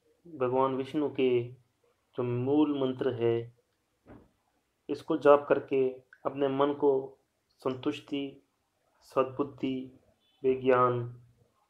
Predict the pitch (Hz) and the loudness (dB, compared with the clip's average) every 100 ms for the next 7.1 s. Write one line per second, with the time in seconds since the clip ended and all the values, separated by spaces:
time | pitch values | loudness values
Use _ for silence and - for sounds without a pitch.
0 | _ _ _ 147 151 165 156 151 147 143 | _ _ _ -8 -2 4 4 4 0 -2
1 | 135 - 131 127 135 127 123 - _ _ | -4 -2 -2 -2 -4 -4 -10 -20 _ _
2 | _ _ - 135 131 127 127 127 123 120 | _ _ -8 -6 -4 -6 -4 -2 -2 -2
3 | - - _ _ _ _ _ _ - 147 | -10 -20 _ _ _ _ _ _ -12 -4
4 | 143 139 139 135 131 135 135 127 127 131 | 6 6 6 0 0 -2 0 -2 -2 -4
5 | 120 123 120 120 - _ _ _ _ _ | -4 -6 -8 -12 -20 _ _ _ _ _
6 | _ - 147 156 143 143 139 143 143 143 | _ -6 -2 0 2 2 2 0 2 0
7 | 143 | -6